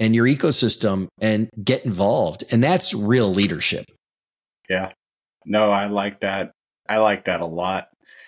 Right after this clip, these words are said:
Speaker 2: Um, Jimmy, we're talking about, uh, in the book, I think it was the third or fourth section, you were talking about time management.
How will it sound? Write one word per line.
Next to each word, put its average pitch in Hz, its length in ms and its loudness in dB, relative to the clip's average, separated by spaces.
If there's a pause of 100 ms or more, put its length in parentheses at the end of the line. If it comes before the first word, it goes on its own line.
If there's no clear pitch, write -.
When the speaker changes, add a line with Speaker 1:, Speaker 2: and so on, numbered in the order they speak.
(240)
Speaker 2:
Um, 120 680 2 (1200)
Jimmy, 160 300 2
we're 139 140 2
talking 170 360 0
about, 123 580 0
uh, 110 420 0 (160)
in 120 160 0
the 110 80 2
book, 117 520 0 (680)
I - 40 -8
think 131 160 0
it 135 40 0
was 110 580 0 (120)
the 95 300 2 (140)
third 107 260 2
or 92 80 -2
fourth 101 320 -2
section, 101 480 0
you 95 80 -4
were 98 80 -4
talking 104 320 -4
about 98 240 -2
time 101 240 -2
management. 95 600 -4